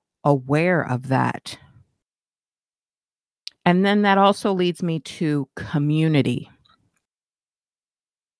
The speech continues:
I definitely feel if we, we take into context what I've said and recognize that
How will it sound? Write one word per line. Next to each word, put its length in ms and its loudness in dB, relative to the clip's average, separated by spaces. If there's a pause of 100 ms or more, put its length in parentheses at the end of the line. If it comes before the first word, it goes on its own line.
(460)
I 120 6
definitely 560 2
feel 380 2
if 160 -4
we, 180 -4 (180)
we 480 0 (280)
take 300 -2
into 240 0
context 720 -2
what 160 0
I've 220 2
said 460 0 (920)
and 540 2 (400)
recognize 840 0
that 260 2